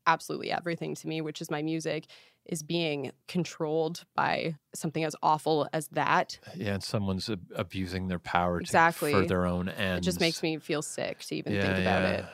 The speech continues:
Speaker 2: Yeah, I'm, well, I'm
Speaker 1: So
Speaker 2: so glad that you haven't experienced that in,
Speaker 1: Yeah.
Speaker 2: in music.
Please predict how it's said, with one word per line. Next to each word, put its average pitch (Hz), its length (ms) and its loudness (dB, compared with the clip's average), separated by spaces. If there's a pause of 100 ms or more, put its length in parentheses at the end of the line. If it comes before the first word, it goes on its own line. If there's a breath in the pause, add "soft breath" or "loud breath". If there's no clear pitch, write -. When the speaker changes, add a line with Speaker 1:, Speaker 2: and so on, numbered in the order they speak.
(240 loud breath)
Speaker 2:
Yeah, 101 240 -2
I'm, 113 120 -2
well, 104 140 0
I'm 101 160 2
Speaker 1:
So 127 200 -2
Speaker 2:
so - 20 -2
glad 98 380 0
that 90 200 -2 (140)
you 107 140 -8
haven't 87 260 -8
experienced - 480 -10
that 85 180 -4
in, 87 300 -8
Speaker 1:
Yeah. 196 340 0
Speaker 2:
in 90 80 -4
music. 90 500 -4